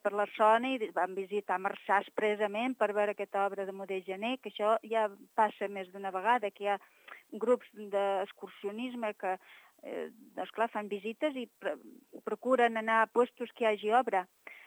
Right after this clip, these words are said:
A Porrera, a Sant Josep, amb el nen Jesús, aquest està en un altar lateral,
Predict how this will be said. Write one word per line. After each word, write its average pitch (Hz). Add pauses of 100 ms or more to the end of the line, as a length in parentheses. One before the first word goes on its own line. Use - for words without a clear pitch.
(180)
A 247
Porrera, 240 (140)
a 190
Sant 202
Josep, 208 (460)
amb 196
el 202
nen 202
Jesús, 208
aquest 214
està 220
en 208
un 196
altar 190
lateral, 208